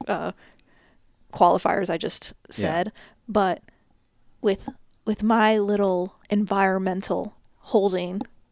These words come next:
Speaker 1: the
Speaker 2: Yeah.
Speaker 1: space. Because when people are around us and they start playing music and I, just my energy being in the room influences it. And I wanna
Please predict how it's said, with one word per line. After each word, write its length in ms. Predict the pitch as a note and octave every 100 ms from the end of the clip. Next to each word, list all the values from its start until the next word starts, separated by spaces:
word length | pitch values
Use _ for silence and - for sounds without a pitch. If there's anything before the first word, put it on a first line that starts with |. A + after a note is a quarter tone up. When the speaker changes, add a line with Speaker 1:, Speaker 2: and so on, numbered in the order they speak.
| -
Speaker 1:
the 60 | F3+
Speaker 2:
Yeah. 60 |
Speaker 1:
space. 600 | - G3 F3 - - - _ - _ _
Because 500 | A3 - F#3 E3 F#3
when 260 | D#3+ E3 - _
people 300 | - F3 F#3+ G#3
are 140 | G#3
around 340 | G#3 G3+ G3+
us 240 | G3+ G#3 -
and 60 |
they 80 | F3+
start 260 | F#3 F#3 F#3
playing 360 | G#3 G3 F3+
music 420 | F3+ F#3 G3 F#3+ F3+
and 100 | E3+
I, 280 | F#3 F#3+ - - -
just 240 | G#3+ -
my 100 | G3+ -
energy 360 | F#3 G3+ G3+ G#3+
being 180 | G#3+
in 80 | G#3+
the 80 | G#3
room 200 | G#3+ G#3+
influences 640 | A3 A#3 B3+ A3+ G#3+ F3+
it. 180 | F3 -
And 120 | - G3+
I 80 |
wanna 340 | A3+ A3+ B3+